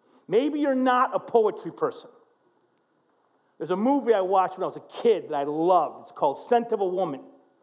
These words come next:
with Al Pacino. <laughs> And it might be, at the very end of that movie, might be one of the greatest, like, some movies have, like, a speech at the end. Scent of a Woman might be the best, the greatest end of movie speech of all time.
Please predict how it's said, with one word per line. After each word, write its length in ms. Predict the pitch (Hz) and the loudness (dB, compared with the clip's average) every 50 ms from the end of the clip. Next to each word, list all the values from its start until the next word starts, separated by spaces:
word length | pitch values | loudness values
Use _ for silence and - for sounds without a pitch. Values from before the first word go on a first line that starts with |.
| _ _ _ _ _ _ _ _ _ _ _ _ _ _ _ _ - - - | _ _ _ _ _ _ _ _ _ _ _ _ _ _ _ _ -20 -18 -12
with 120 | - 160 - - | -10 -4 2 4
Al 220 | 180 214 240 269 | 6 6 6 4
Pacino. 720 | - - - - - - 226 220 185 160 135 120 - - - - - - | 4 0 -8 -8 -8 -6 -4 -2 -2 -2 -2 -4 -6 -12 -18 -18 -12 -8
<laughs> 1400 | - - - - 247 226 - - 277 - - - - - - - 359 - - - - - - - - 302 - - - - - - - - - | -6 -4 0 2 2 2 4 2 2 2 2 0 0 0 2 0 0 0 2 -2 -2 -2 0 0 0 0 0 -2 -8 -20 -20 -20 -20 -8 -2
And 160 | - 240 247 | 0 2 2
it 120 | 262 254 247 | 2 2 2
might 400 | 254 285 330 370 359 - - - | 2 4 4 4 4 0 -2 2
be, 80 | 359 | 2
at 60 | 330 233 | 2 2
the 60 | 226 | 0
very 140 | 285 311 320 | -2 -2 0
end 100 | 320 311 | 2 2
of 40 | 302 | 2
that 100 | 277 262 | 2 2
movie, 360 | 254 277 302 311 254 269 233 | 0 0 0 0 0 -2 0
might 240 | 220 233 254 269 254 | 2 2 2 2 2
be 60 | 285 | 0
one 180 | 262 262 233 214 | 2 2 2 0
of 40 | |
the 60 | - 160 | -2 -6
greatest, 720 | 160 196 233 262 294 311 320 330 311 - - - - - - _ _ _ _ _ _ _ _ - | -4 0 2 2 2 2 0 0 -2 -4 -10 -18 -20 -20 -20 _ _ _ _ _ _ _ _ -10
like, 100 | - - | -6 0
some 200 | 339 349 349 349 | 0 0 2 2
movies 340 | 339 320 269 285 269 254 - | 0 0 0 0 -2 -2 -2
have, 180 | - - 233 | -4 -4 -4
like, 80 | - 175 | -4 -4
a 40 | 165 | -8
speech 360 | - - - - 262 247 262 | -10 -10 -6 -6 -6 -4 -6
at 100 | 262 - | -8 -6
the 140 | 254 254 254 | -2 -2 0
end. 260 | 254 262 269 - - - - - - - _ _ _ _ _ | 0 0 0 -2 -4 -8 -16 -18 -20 -20 _ _ _ _ _
Scent 120 | - 311 330 | -4 -2 0
of 60 | 330 | 0
a 20 | 277 | 2
Woman 180 | 285 294 285 | 2 2 2
might 120 | 254 254 247 | 2 0 -2
be 80 | 247 | -2
the 80 | 202 208 | -4 -6
best, 480 | - - - 262 269 277 277 - - - - - | -6 -4 0 2 2 2 2 -2 -8 -18 -14 -8
the 80 | 220 - | -8 -8
greatest 720 | - - 175 214 262 277 302 302 320 302 - - - - - - - - | -8 -4 0 2 2 2 2 0 -2 -2 -4 -8 -14 -18 -18 -14 -6 -2
end 240 | 240 254 285 285 277 | 0 0 2 2 2
of 100 | 285 262 | 0 0
movie 320 | 233 240 262 240 226 240 | 0 0 -2 -2 -2 -6
speech 380 | - - - - 254 240 247 226 | -8 -8 -6 -4 -4 -4 -4 -4
of 100 | 170 147 | 0 0
all 160 | 220 202 190 | 2 2 2
time. 320 | - - 196 175 160 147 | 0 0 0 0 0 -2